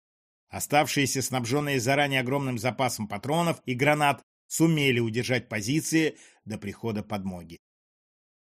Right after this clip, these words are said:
Подмога пришла раньше. Как оказалось, казаки сразу поднялись на коней и скакали днём и ночью, останавливаясь лишь, чтобы дать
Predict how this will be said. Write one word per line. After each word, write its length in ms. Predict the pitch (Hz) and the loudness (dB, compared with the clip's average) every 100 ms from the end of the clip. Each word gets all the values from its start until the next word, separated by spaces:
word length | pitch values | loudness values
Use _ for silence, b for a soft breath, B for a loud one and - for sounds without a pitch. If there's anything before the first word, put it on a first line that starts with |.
| _ _ | _ _
Подмога 460 | 104 127 165 156 | -4 0 2 2
пришла 360 | 151 147 - 160 | 0 -2 2 4
раньше. 420 | 156 170 135 101 - _ _ | 4 4 2 -4 -10 _ _
Как 220 | - 131 | -4 -4
оказалось, 520 | 120 135 127 156 156 139 | 0 0 2 4 2 0
казаки 440 | 135 139 143 165 | 0 0 0 0
сразу 500 | - 123 165 180 139 | -2 2 4 4 4
поднялись 480 | 123 127 143 139 - | 0 -2 0 0 -2
на 100 | 123 | -2
коней 440 | 131 170 185 175 B B | 0 2 2 0 B B
и 180 | - 175 | 0 2
скакали 560 | 160 156 151 147 156 151 | 2 0 0 2 2 2
днём 320 | 127 151 151 | 0 -2 -2
и 20 | |
ночью, 560 | 147 170 160 156 160 - | 0 0 2 2 2 0
останавливаясь 800 | 117 - 127 147 151 151 151 - | -4 -2 2 2 2 2 0 -2
лишь, 160 | 127 110 | -4 -4
чтобы 300 | - 120 123 | -4 -2 0
дать 220 | 123 | 0